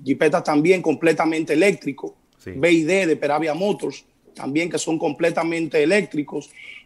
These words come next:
Speaker 1: Y Volvo, que también tiene vehículos híbridos, eh, dentro de, de la categoría. Básicamente esas son las principales,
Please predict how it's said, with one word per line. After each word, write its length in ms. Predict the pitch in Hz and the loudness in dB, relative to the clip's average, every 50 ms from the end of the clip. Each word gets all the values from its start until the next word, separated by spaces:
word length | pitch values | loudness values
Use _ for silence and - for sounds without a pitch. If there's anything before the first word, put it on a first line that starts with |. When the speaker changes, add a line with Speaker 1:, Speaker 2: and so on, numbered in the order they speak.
| _ _ | _ _
Speaker 1:
Y 200 | - 180 180 175 | -2 2 2 4
Volvo, 580 | 165 190 226 226 202 180 151 143 143 - - _ _ - | 6 6 6 6 4 2 0 -2 -4 -4 -6 _ _ -6
que 120 | 165 143 | -6 -4
también 360 | 139 156 147 151 160 165 165 | -4 -4 -4 -4 -4 -6 -4
tiene 220 | - 185 180 175 170 | -4 -4 -4 -4 -4
vehículos 580 | 170 165 160 165 160 - 170 160 156 147 - - - | -6 -4 -4 -4 -4 -4 -4 -4 -4 -6 -8 -6 -4
híbridos, 540 | 196 185 160 143 139 135 131 127 - - - _ _ _ _ _ _ _ _ | -2 -2 0 -2 -2 -2 -4 -6 -8 -16 -20 _ _ _ _ _ _ _ _
eh, 220 | 160 160 156 151 | 0 2 2 2
dentro 320 | 151 156 156 156 170 160 147 | 2 0 0 0 0 0 2
de, 360 | 156 151 147 147 139 131 131 | 2 4 4 4 2 2 0
de 80 | 139 | -4
la 100 | 143 143 | -6 -6
categoría. 520 | 139 147 131 - 143 127 131 127 131 127 127 | -6 -8 -6 -6 -4 -4 -4 -4 -6 -6 -4
Básicamente 540 | 135 160 160 202 180 202 185 185 190 180 170 | -4 -4 -4 -2 -2 -2 -2 -2 -4 -6 -8
esas 160 | 160 175 147 | -10 -10 -8
son 100 | 180 175 | -8 -8
las 100 | 175 - | -8 -6
principales, 840 | - 165 151 156 156 127 - 165 165 165 160 156 147 - - _ | -4 -4 -4 -4 -4 -2 0 0 2 2 0 -2 -4 -8 -12 _